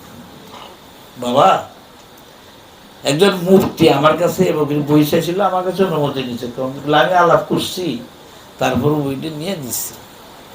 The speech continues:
দিল, দেন। উনি প-, পরে জিজ্ঞেস করলেন যে, "আপনি কি বই পড়া শুরু করছেন?"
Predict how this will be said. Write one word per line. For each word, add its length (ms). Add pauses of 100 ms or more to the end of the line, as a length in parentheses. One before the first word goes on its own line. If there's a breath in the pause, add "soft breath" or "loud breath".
(100)
দিল, 180 (420)
দেন। 160 (1400)
উনি 260
প-, 140 (680)
পরে 200
জিজ্ঞেস 420
করলেন 420 (1900)
যে, 80
"আপনি 440
কি 260
বই 180 (100)
পড়া 280
শুরু 240
করছেন?" 500